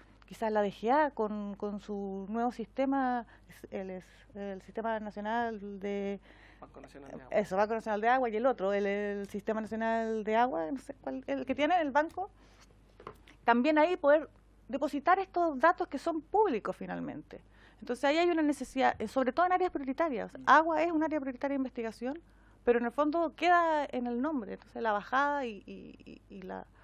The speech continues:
Speaker 1: la oportunidad de, de esos datos quedan en un, en un computador, teniendo que estar, eh, disponible para, para el que las necesite. Entonces eso creo que,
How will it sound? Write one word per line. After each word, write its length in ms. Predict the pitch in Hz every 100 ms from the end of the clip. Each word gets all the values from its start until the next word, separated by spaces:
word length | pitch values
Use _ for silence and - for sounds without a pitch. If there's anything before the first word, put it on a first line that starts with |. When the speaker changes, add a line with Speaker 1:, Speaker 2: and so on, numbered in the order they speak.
| - - -
Speaker 1:
la 80 | 214
oportunidad 480 | 214 208 226 247 294
de, 140 | 277
de 120 | 220
esos 220 | 269 277
datos 340 | 233 311 370 311
quedan 460 | - 311 349 349 320
en 160 | 262
un, 720 | 269 262 262 262 247 240 233 226
en 140 | 254
un 60 | 277
computador, 540 | 311 - 285 320 - - - _
teniendo 340 | 233 254 285
que 80 | 262
estar, 360 | 202 - 330 262
eh, 100 | 214
disponible 440 | 208 214 214 214 196
para, 320 | 196 180 - _ -
para 180 | 185 180
el 80 |
que 100 | 185
las 100 | 185
necesite. 480 | 190 185 160 214 - - -
Entonces 280 | - 214 247
eso 120 | 277
creo 160 | 277 277
que, 220 | 254